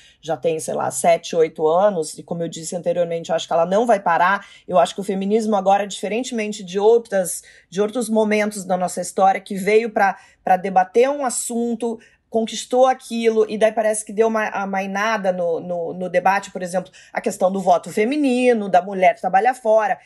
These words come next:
Eu acho que agora o feminismo não vai, é, arrefecer, a gente vai continuar indo atrás de, de, de tudo que a gente precisa ainda conquistar. Renata tá sofrendo esse,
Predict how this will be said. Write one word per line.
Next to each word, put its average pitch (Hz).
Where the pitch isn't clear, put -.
Eu 214
acho 277
que -
agora 254
o 262
feminismo 262
não 262
vai, 226
é, 170
arrefecer, 196
a 170
gente 202
vai 214
continuar 240
indo 269
atrás 254
de, 277
de, 214
de 202
tudo 302
que 320
a 302
gente 269
precisa 254
ainda 240
conquistar. 233
Renata 208
tá 214
sofrendo 202
esse, 185